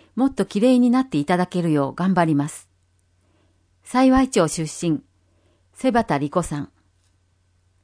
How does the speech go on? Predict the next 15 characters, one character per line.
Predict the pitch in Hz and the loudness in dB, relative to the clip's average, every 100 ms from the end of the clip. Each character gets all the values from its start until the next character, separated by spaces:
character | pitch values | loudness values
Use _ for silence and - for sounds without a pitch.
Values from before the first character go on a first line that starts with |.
| _ _ _ _ _ _ - | _ _ _ _ _ _ -4
今 | 233 170 | 0 0
日 | |
は、 | 139 - _ _ _ _ _ _ _ _ _ _ _ _ - | -2 -8 _ _ _ _ _ _ _ _ _ _ _ _ -8
会 | 226 226 196 | -4 -2 0
場、 | 202 156 170 _ _ _ _ _ - | -2 -2 -8 _ _ _ _ _ 2
共 | 277 | 4
和 | 269 | 4
公 | 269 269 | 4 4
民 | 202 165 | 4 2
館 | - 151 | 0 -4
総 | 143 247 240 | 0 2 4
合 | 233 220 | 4 2
ホ | 190 147 | 0 -2
ー | |
ル。 | 131 - | -4 -10